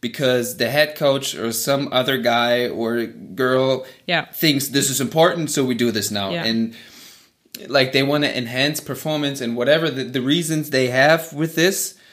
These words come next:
Speaker 1: like, do they want, or do they try to get information from you, or are they, like, immediately like, "Okay, you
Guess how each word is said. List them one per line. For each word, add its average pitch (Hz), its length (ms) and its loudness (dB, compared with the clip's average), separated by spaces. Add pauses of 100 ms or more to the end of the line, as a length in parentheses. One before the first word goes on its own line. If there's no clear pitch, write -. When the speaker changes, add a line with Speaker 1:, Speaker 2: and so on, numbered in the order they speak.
(200)
Speaker 1:
like, 127 280 -2
do 156 160 0
they 151 200 2
want, 143 460 -2 (760)
or 123 80 0
do 120 140 -2
they 156 140 2
try 160 260 2
to 160 80 0
get 143 180 0
information 143 880 0
from 202 260 0
you, 220 280 2
or 143 360 2
are 135 260 4
they, 135 280 0
like, 123 280 0
immediately 143 440 0
like, 131 200 0
"Okay, 123 200 -2
you 123 580 -4